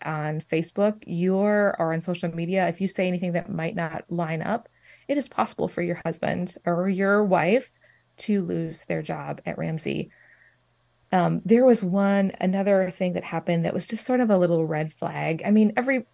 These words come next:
every place can make their own rules, but you know when there is some fear and intimidation happening, and this was definitely happening there. Um, there was a time when they put out an article.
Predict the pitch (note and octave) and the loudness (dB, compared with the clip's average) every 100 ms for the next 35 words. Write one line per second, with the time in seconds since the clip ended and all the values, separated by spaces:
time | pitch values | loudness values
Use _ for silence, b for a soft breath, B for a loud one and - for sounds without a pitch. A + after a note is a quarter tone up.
0 | - G3+ A#3 B3+ B3 - F#3 G3 - F3+ | -4 0 0 -2 -2 0 0 0 -2 -2
1 | F3 D#3+ D#3+ G3 - F3 F#3+ D#3+ E3+ A#3 | 0 -2 -2 -4 -2 -2 0 2 0 -2
2 | - _ _ _ _ - - A3 A#3 D4 | -10 _ _ _ _ -10 -6 -6 -6 -6
3 | B3+ G#3+ G3 G3 F3+ E3 D#3+ D#3+ E3 D3+ | -2 2 4 4 4 2 0 -2 -6 -4
4 | E3 D3+ D#3 E3+ E3+ D#3 D3+ D#3+ D#3+ D#3+ | -2 0 2 0 -2 -4 -4 -6 -4 -4
5 | - F#3 F#3 _ - F#3+ G3 G3+ G3+ G3 | -4 -4 -6 _ -8 -4 0 0 0 -2
6 | F3+ E3 D#3 F3 D#3+ D#3+ - E3+ E3 D#3 | -4 -6 -4 -8 -6 -8 -6 -6 -6 -6
7 | E3 D#3+ D#3+ D#3 D#3+ b b b b _ | -6 -4 -2 -4 -6 b b b b _
8 | - F3+ E3+ E3+ E3+ - _ F3+ A3 A#3 | -4 0 0 0 -4 -8 _ 2 4 4
9 | A3 G3+ G3 F#3+ F#3 F3 F3 G#3 F#3+ F3 | 0 -2 0 0 0 -2 -4 0 2 2
10 | E3+ D#3+ D#3+ D#3+ F3 E3 D#3 | 0 -2 -4 -4 -2 -2 -6